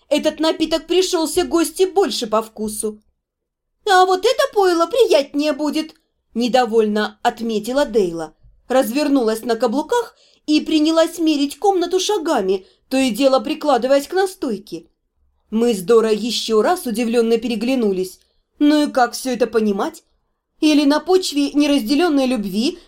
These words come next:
Дейла совсем умом повредилась? "Хорошо!" неожиданно воскликнула девица и остановилась. На этот раз, к моему облегчению, на приличном расстоянии от меня,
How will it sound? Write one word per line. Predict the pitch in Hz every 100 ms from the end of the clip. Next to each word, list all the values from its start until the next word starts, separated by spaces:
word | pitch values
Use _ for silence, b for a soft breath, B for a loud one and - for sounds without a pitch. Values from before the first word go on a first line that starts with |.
| -
Дейла | 202 311 277 269
совсем | 254 214 302 466
умом | 571 554 311
повредилась? | 330 392 453 330 226 190 - _ _ _ _ _ _
"Хорошо!" | - 587 571 - 285 - _ _ _ _
неожиданно | 220 233 226 208 196 202
воскликнула | 202 226 - 208 214 214 226
девица | 302 453 466 359 339
и | 339
остановилась. | 330 320 254 247 202 175 175 175 _ _ _ _ _
На | 254 254 254
этот | 254 220
раз, | 254 240 -
к |
моему | 247 240 240
облегчению, | 240 220 214 - 370 311 233 233 b b
на | 311 320
приличном | 339 320 285 - 208 208
расстоянии | 214 214 208 196 190 196
от | 190
меня, | 214 208 196 185